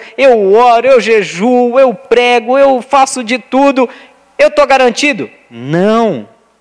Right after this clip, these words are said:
Não? "Mas, pastor, eu tô ralando aqui, eu tô trabalhando." Não, não sou eu que tô falando, Jesus está dizendo:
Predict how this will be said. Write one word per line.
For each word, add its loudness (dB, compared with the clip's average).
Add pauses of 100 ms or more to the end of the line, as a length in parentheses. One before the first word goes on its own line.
(920)
Não? 0 (320)
"Mas, -2
pastor, 2
eu 2
tô 2
ralando 2
aqui, -2
eu -2
tô -2
trabalhando." 0 (160)
Não, 2 (160)
não 2
sou 2
eu 2
que -14
tô -2
falando, 0
Jesus -2
está -4
dizendo: -2